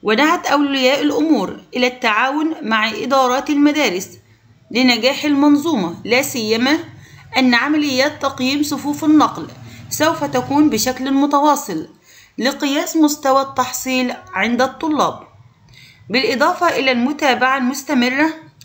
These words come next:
لليوم الدراسي من قبل المعلمين في الجزء الإلكتروني. أما الوزارة فسوف تتابع الجزء الخاص بالحضور في المدارس لجميع الصفوف الدراسية.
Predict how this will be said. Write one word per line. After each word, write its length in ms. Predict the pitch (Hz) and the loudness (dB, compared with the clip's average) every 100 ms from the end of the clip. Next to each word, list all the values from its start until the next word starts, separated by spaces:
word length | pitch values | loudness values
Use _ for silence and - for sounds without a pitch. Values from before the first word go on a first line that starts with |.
| - | -2
لليوم 480 | 208 214 220 277 277 | -2 2 0 2 0
الدراسي 760 | 226 226 220 240 285 302 302 - - _ - | 2 0 0 -2 0 0 0 -18 -20 _ -2
من 140 | 233 | 0
قبل 320 | 247 320 320 277 | 0 0 0 0
المعلمين 800 | 233 240 262 226 220 247 285 294 | 2 2 2 0 -2 0 0 0
في 120 | 226 | -4
الجزء 340 | 196 254 226 | -4 -4 -4
الإلكتروني. 880 | 214 254 277 - 294 311 208 170 - - - _ - _ - | -2 -2 -2 -4 -2 0 0 -2 -6 -18 -20 _ -20 _ -2
أما 200 | 359 339 | 2 2
الوزارة 640 | 262 220 208 220 277 311 - | 2 0 0 2 2 0 -4
فسوف 360 | 202 220 220 220 | -6 -4 -4 -2
تتابع 840 | 233 233 277 285 262 277 285 214 | -4 0 2 2 2 0 0 -4
الجزء 340 | 208 262 - | -2 -4 -2
الخاص 540 | 302 - 269 - - - _ _ _ - | -2 0 0 0 -4 -16 _ _ _ -10
بالحضور 680 | 202 311 - 320 285 294 311 - | -2 -2 0 -2 0 0 -2 -8
في 140 | 277 | -4
المدارس 580 | 269 285 277 233 160 - - _ _ _ | 0 0 0 -2 -2 -10 -16 _ _ _
لجميع 500 | 202 226 214 226 254 | -6 -2 -2 -2 -4
الصفوف 640 | 247 - 226 240 240 - 220 | -4 -8 -8 -6 -6 -6 -10
الدراسية. 800 | 175 214 262 262 233 170 147 | -4 0 0 0 -4 -6 -8